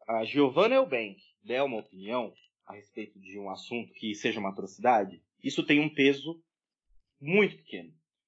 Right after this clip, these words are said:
Agora, a Regina Duarte, pelo cargo que ela ocupa, pela relevância que ela ganhou nesses últimos tempos, politicamente falando pro país, aí sim isso acaba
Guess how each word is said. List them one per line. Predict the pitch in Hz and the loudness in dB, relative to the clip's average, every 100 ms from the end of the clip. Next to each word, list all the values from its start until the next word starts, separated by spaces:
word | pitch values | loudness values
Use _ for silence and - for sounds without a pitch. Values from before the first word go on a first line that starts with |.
| _ _ - _ - | _ _ -20 _ -8
Agora, | 107 104 98 | -6 -4 -6
a | |
Regina | 104 98 180 214 | -6 -2 0 2
Duarte, | 160 139 123 - | 4 4 4 0
pelo | 139 113 | -10 -10
cargo | - 160 220 | 0 2 2
que | 208 | 0
ela | 214 | -2
ocupa, | 202 175 175 - 175 - _ _ _ _ | -4 -6 -12 -10 -14 -14 _ _ _ _
pela | - 123 | -6 -2
relevância | 143 139 139 196 262 262 | 0 -2 0 0 0 -2
que | 233 | 0
ela | 214 | 0
ganhou | 185 165 | -2 -2
nesses | 151 143 131 | -4 -8 -14
últimos | 135 135 127 | -14 -12 -8
tempos, | 127 113 - - - | -6 -6 -8 -14 0
politicamente | 262 220 180 139 123 117 | 2 2 0 -2 -2 -4
falando | - 117 127 - | -2 0 0 -4
pro | 117 | -4
país, | 110 110 180 160 - - _ _ _ _ _ | 2 4 2 0 -6 -20 _ _ _ _ _
aí | 233 208 220 | 4 4 2
sim | - 202 214 | -4 -2 0
isso | 190 - 151 | 0 -2 -4
acaba | 143 135 123 120 | -2 -2 -2 -6